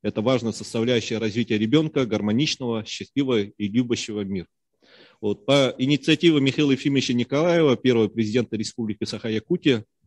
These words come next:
государственного советника, э, в республике реализуется проект «Музыка для всех». В декабре четырнадцатого года правительством республики принято распоряжение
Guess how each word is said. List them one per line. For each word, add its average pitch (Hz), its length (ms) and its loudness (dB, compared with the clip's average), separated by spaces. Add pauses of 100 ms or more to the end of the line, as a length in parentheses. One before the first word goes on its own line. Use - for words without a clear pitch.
(280)
государственного 113 600 -4
советника, 110 640 -4
э, 101 60 -10 (760)
в 95 920 -8
республике 131 680 0
реализуется 120 600 0
проект 123 480 -2
«Музыка 117 400 0
для 107 160 2
всех». - 420 -10 (540)
В 104 40 -10
декабре 139 560 4
четырнадцатого 143 680 0
года 160 280 4
правительством 120 500 0
республики 156 500 0
принято 127 460 2
распоряжение 110 760 0